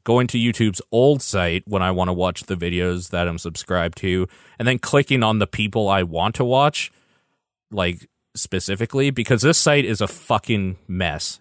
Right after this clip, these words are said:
It is absolutely disgusting. The nice thing is, though, when you do join a stream,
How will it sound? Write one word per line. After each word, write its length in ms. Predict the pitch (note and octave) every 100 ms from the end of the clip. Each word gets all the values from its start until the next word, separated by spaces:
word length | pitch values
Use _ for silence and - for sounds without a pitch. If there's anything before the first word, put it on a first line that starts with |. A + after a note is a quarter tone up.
| -
It 140 | A2
is 120 | G2 -
absolutely 480 | A2 G#2 G#2+ F2 F2+
disgusting. 640 | E2 - F2 F2 D#2+ D2+ - - -
The 80 | C3+
nice 240 | F3 C4+
thing 220 | - G#3 B2+
is, 220 | G#2+ -
though, 260 | G#2+ G2+
when 240 | G2 B2 D3
you 100 | D3+
do 160 | E3+
join 220 | E3 D#3 C3+
a 40 |
stream, 520 | - - A2 G#2+ F#2+